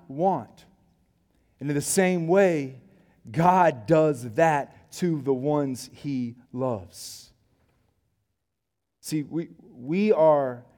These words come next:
a body of Christ being prepared for presentation to Jesus Christ himself. That's why we're called the bride of Christ. It's a presentation,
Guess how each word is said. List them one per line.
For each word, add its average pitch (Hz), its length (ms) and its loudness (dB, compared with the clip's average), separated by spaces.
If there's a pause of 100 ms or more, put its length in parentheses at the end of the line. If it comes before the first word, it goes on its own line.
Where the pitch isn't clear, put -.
(100)
a 127 80 -2
body 170 720 4
of 131 280 -2
Christ 123 840 -2 (640)
being 165 400 0
prepared 165 960 2 (140)
for 147 180 -2
presentation 151 1200 -2 (360)
to 151 420 0 (360)
Jesus 131 540 -2
Christ 127 460 -2
himself. 110 640 -4 (220)
That's 151 180 -4
why 185 160 6
we're 160 180 2
called 156 440 2
the 127 80 -2
bride 139 840 0
of 107 220 -10
Christ. - 580 -6 (1120)
It's - 100 -4
a 151 60 0
presentation, 175 1040 2